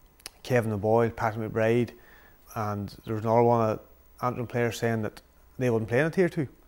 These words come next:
So if you've a manager of one team saying it, the players of the same team are saying different,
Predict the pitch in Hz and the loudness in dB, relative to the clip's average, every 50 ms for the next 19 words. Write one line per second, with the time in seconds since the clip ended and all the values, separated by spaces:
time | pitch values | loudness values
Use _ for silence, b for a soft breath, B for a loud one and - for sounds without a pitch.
0 | b b b b - - 143 135 127 123 - 123 - - 147 156 143 131 - - | b b b b -4 0 2 4 4 2 0 -4 2 4 4 4 4 2 -2 -10
1 | - - - - - - - - 131 123 123 127 127 120 110 113 107 117 131 147 | -20 -20 -20 -20 -20 -20 -10 -6 0 2 4 4 4 4 2 4 4 4 4 4
2 | - - 139 127 113 - 120 117 117 117 - - - - - 120 123 123 123 110 | 2 0 -2 -2 0 -2 -2 -2 -2 -2 -6 -12 -12 -2 4 6 6 6 6 2
3 | 104 107 - - 123 135 147 139 - 143 127 117 - 120 117 117 110 120 123 - | -4 -8 -4 -2 0 0 0 0 -2 -2 -2 -2 -2 -2 -2 0 -2 -2 -2 -2
4 | 180 156 | -4 -6